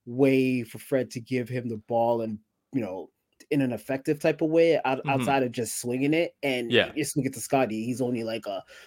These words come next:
Speaker 1: thirty percent three-point shooter at best. So it's not, like, your best type of offense, but s-, sp-, specifically since they started, um, featuring him as a big and having him roll to the rim,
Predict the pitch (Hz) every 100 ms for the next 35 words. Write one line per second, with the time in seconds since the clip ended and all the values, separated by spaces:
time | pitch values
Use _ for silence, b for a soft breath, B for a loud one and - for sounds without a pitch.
0 | b - 175 139 131 135 143 131 107 -
1 | - 143 131 131 117 131 123 113 107 139
2 | 107 110 131 127 156 127 131 131 107 120
3 | 120 160 147 151 170 160 180 175 - B
4 | B 170 156 - - - 160 - - -
5 | - 147 180 170 196 196 - 151 143 156
6 | - 147 135 - 143 135 123 123 117 110
7 | - b b - 165 147 147 135 135 127
8 | 113 107 123 113 107 - _ 131 135 131
9 | 127 123 120 120 117 110 110 107 98 82